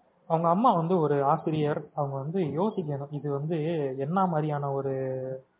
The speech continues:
அவங்க பையன் வந்து என்ன மாதிரியான ஒரு மனநிலையில இருக்கான், ஆஹ், அவன் சொல்றது சரிதானா, அவன், அவன் சொல்றது சரிதானான்னு விட்டுருங்க. அவன், அவனோட இதை வந்து சொல்றான், அவங்க தாய்,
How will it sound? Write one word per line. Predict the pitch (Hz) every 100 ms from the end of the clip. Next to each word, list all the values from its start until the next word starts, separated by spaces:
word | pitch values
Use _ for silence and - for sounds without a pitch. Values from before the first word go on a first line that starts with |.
| _ _ _
அவங்க | 135 135 135
பையன் | 147 156 175
வந்து | 160
என்ன | 156 147 151
மாதிரியான | 147 143 139 139
ஒரு | 135 135 135
மனநிலையில | 143 160 147 143 135
இருக்கான், | 135 135 135 139 - _ _ _ - -
ஆஹ், | 147 143 143 143
அவன் | 147 147
சொல்றது | 156 185 208 160
சரிதானா, | 156 143 160 143 135 131 139 - - - - - - _
அவன், | 143 143 143
அவன் | 143 147
சொல்றது | 156 147 185 180
சரிதானான்னு | 180 165 160 151 151 175
விட்டுருங்க. | 151 143 156 143 127 - - -
அவன், | 131 127
அவனோட | 120 123 127 127 131
இதை | 131 160
வந்து | 147 151
சொல்றான், | 147 135 139
அவங்க | 127 127
தாய், | 123 127 135